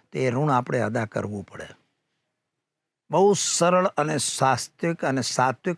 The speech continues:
પ્રયોગ આપણા વૈદિક જ્યોતિષમાં છે. અને એ પ્રયોગ તમે કરો એટલે પિતૃદોષમાંથી તમે ઓટોમેટિકલી જલ્દીથી મુક્ત થઈ શકો છો.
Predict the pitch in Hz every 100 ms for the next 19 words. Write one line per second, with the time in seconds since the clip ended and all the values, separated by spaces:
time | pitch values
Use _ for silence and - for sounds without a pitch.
0 | _ 143 135 131 120 123 123 113 117 131
1 | 143 - 123 117 120 - 110 101 - 123
2 | - _ _ _ _ _ _ _ _ _
3 | _ _ _ _ _ _ _ - 127 143
4 | 165 180 175 151 139 139 127 123 117 151
5 | 143 135 117 131 113 151 - 135 131 127
6 | - 123 117 127 120 120 123 127 113 120
7 | 117 113 - 139 123 117 107 113 117 -
8 | 117 104 110 110 - - - - - -
9 | -